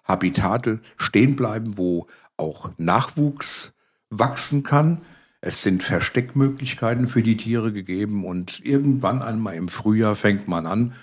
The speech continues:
und dann kann man den relativ, den stehen gebliebenen Rest, äh, der Pflanzen,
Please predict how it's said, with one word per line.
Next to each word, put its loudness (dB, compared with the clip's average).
und -8
dann 0
kann -2
man 0
den -2
relativ, 0
den -4
stehen 2
gebliebenen 2
Rest, -2
äh, -4
der 0
Pflanzen, -2